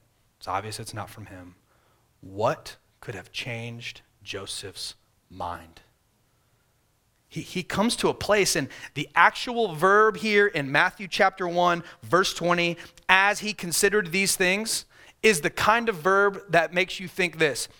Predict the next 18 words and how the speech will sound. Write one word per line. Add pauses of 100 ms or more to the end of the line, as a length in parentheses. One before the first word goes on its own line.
He
made
up
his
mind. (1500)
As
he
made
up
his
mind,
he
lays
down
and
goes
to
sleep.